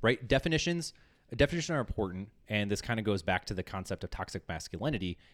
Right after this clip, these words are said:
in that the pure, purely by saying just the word itself elicits a certain emotion. You need to, you, like, you'll need to dive deeper to the explanation to get, to bring people up to speed and to bring people up into understanding.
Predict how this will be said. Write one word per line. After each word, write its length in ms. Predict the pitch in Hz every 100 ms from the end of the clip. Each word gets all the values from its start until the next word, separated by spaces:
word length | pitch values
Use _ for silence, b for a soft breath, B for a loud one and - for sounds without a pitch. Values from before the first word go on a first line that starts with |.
| b
in 160 | 110 104
that 280 | 98 101
the 80 | 101
pure, 460 | - - 127 139 147
purely 440 | - - 165 180
by 140 | 151 117
saying 340 | - 117 107
just 320 | 90 95 -
the 100 | 104
word 540 | 95 87 95 123 127 117
itself 480 | 95 - 117 98 -
elicits 420 | - 180 - 101
a 40 | -
certain 300 | 113 95 90
emotion. 500 | 90 117 - 90 85 b b b b
You 140 | - 120
need 220 | 120 127
to, 120 | -
you, 420 | 131 123 120 110 107 - -
like, 240 | 117 95 -
you'll 260 | 107 131 127
need 360 | 127 135 139
to 160 | - 147
dive 340 | 110 98 101
deeper 480 | - 107 - 87 85 -
to 120 | 107
the 140 | 98
explanation 560 | - - 104 98 95 92
to 100 | -
get, 380 | 85 104 - -
to 100 | 117
bring 380 | 90 110 127 139
people 300 | - 120 104
up 160 | 98 -
to 100 | 92
speed 400 | - 107 120 -
and 100 | 101
to 60 | 90
bring 180 | 98 98
people 240 | 101 95
up 100 | 90
into 160 | 90 82
understanding. 540 | 82 76 - 147 -